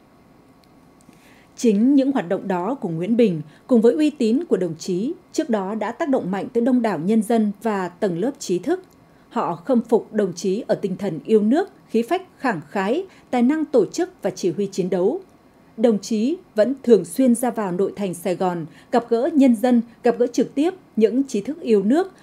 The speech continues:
có cảm tình với kháng chiến. Theo Nguyễn Bình, nếu ngồi ở chiến khu mời họ ra thì sẽ ít hiệu quả. Tốt nhất là vào Sài Gòn,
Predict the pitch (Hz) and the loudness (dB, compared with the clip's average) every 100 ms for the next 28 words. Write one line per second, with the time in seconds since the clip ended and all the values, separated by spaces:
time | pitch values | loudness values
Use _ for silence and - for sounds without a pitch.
0 | - - 220 285 - 254 170 170 208 180 | -8 -2 -2 -2 -2 -2 -2 0 2 0
1 | 151 - 180 180 185 - 185 208 - 185 | -6 -8 -2 -2 -2 -4 -6 -4 0 0
2 | 240 370 _ _ _ _ _ _ _ _ | 0 -4 _ _ _ _ _ _ _ _
3 | 226 214 190 185 226 285 233 170 156 - | -2 0 0 2 2 2 0 -2 -8 -18
4 | _ - 220 220 247 381 330 233 196 226 | _ 2 6 6 4 2 4 4 4 2
5 | 196 - 233 269 - 311 311 285 - 202 | -2 0 0 0 0 0 0 -4 -2 0
6 | 208 160 190 156 240 233 226 - - 220 | 2 -2 -6 -2 0 0 -4 -6 0 0
7 | 175 - 220 330 - 240 - 226 180 151 | 0 -4 -2 -2 2 0 4 2 0 -4
8 | _ _ _ _ 240 262 269 349 - _ | _ _ _ _ 0 4 4 4 0 _
9 | 190 208 190 180 202 - 190 196 190 | -4 -2 -4 -4 -4 -2 -2 0 -2